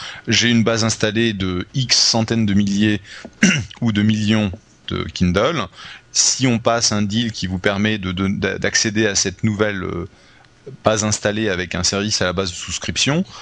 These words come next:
je suis sûr qu'ils auront, ils auront la possibilité de créer un nouveau modèle économique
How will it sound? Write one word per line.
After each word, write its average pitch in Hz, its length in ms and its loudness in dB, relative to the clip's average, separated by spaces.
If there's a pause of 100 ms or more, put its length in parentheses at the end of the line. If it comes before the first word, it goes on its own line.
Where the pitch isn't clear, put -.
(140)
je - 140 -2
suis 90 160 -2
sûr 131 360 -2
qu'ils 87 220 -2
auront, 87 240 0 (240)
ils 92 200 0
auront 90 80 0
la 87 120 0
possibilité 87 640 0
de 110 80 -4
créer 101 300 0
un 92 120 0
nouveau 98 180 2
modèle 98 300 4
économique 92 600 0